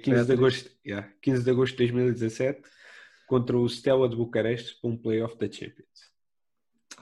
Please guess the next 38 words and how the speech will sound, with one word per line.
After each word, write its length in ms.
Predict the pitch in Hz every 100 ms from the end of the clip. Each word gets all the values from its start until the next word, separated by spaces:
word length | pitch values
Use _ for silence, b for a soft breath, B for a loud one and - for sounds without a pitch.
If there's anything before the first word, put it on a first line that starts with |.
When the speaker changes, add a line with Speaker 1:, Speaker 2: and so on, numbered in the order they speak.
| 151 B B B _ _
Speaker 2:
Eu 100 | 120
agora 160 | 117 117
estava 240 | 123 120
aqui 180 | 117 120
a 40 |
tentar 280 | 117 117 117
também 280 | 117 117 120
descobrir 680 | - - 127 117 123 127
exatamente 720 | 127 117 127 123 - 113 123 120
quando 180 | 127 127
é 40 |
que 80 | 123
fo-, 180 | - -
quando 180 | 127
é 20 | 123
Speaker 1:
E 40 |
Speaker 2:
que 60 | 123
eu 40 |
Speaker 1:
eu 20 |
Speaker 2:
fui 120 | 123 127
a 40 |
primeira 260 | 127 127 135
Speaker 1:
tava, 120 | 139
Speaker 2:
vez. 160 | 101 - -
Speaker 1:
pá, 220 | 113 78
eu 180 | - 127
tenho 160 | 131 143
uma 120 | 147
co-, 200 | 147 -
uma 320 | 147 143 135
história 340 | 135 - 131 127
curiosa 540 | 127 127 131 117 107
com 120 | 101
este 240 | 101 - 107
jogo, 320 | 98 95 - B B B B B B B _ _
que, 380 | - 120 120 120 120
pá, 180 | 95 95
eu 480 | 101 110 110 104